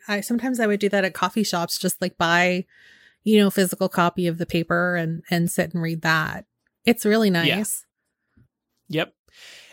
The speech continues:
Speaker 2: And, you know, if you can't afford to pay it, pay for a, a news source, I totally get that. And the thing is, all this news, unfortunately,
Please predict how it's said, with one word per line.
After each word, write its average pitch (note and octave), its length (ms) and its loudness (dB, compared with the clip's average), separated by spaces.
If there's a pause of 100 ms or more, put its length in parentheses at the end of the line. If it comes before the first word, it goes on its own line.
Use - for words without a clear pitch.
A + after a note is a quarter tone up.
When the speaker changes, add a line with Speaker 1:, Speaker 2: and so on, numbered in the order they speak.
(120)
Speaker 2:
And, G3 400 2
you A3+ 80 -4
know, G3 100 4
if F3+ 160 2
you A#3 80 -2
can't B3 220 0
afford G#3 300 0
to D#3+ 60 -10
pay F#3 280 2
it, - 320 -6
pay F3+ 180 2
for F3 340 2
a, D#3 380 4
a C#3+ 300 2
news D3 260 -2
source, E3 340 0
I D3+ 60 0
totally C#3+ 520 0
get C#3 220 -2
that. C3+ 300 0
And D#3+ 140 -2
the E3+ 60 -2
thing G3+ 240 -4
is, F#3+ 320 0
all G3 260 2
this - 560 0
news, D3 720 -4 (100)
unfortunately, C#3 920 -2